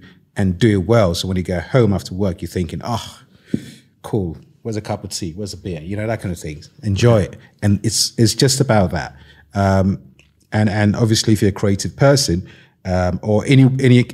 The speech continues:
any, any kind of job that you could help you change the narrative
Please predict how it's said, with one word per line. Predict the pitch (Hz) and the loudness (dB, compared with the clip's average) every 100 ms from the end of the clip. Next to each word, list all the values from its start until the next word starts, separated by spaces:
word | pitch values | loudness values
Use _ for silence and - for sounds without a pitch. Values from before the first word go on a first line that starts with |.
| 117 | -2
any, | 110 101 - - | 0 0 -4 -6
any | 117 113 | -2 0
kind | 113 | 0
of | 95 | -2
job | 92 104 95 - | -2 -2 -2 -4
that | 95 85 - _ _ _ | -6 -6 -14 _ _ _
you | 98 92 - _ _ _ _ _ | -10 -10 -14 _ _ _ _ _
could | - 87 | -10 -10
help | - 127 117 - - | -2 0 0 -4 -4
you | 98 95 | -2 -2
change | - - 110 98 | -4 -6 -2 -2
the | 87 | 0
narrative | 107 135 113 - 87 - | 2 2 2 -4 -6 -8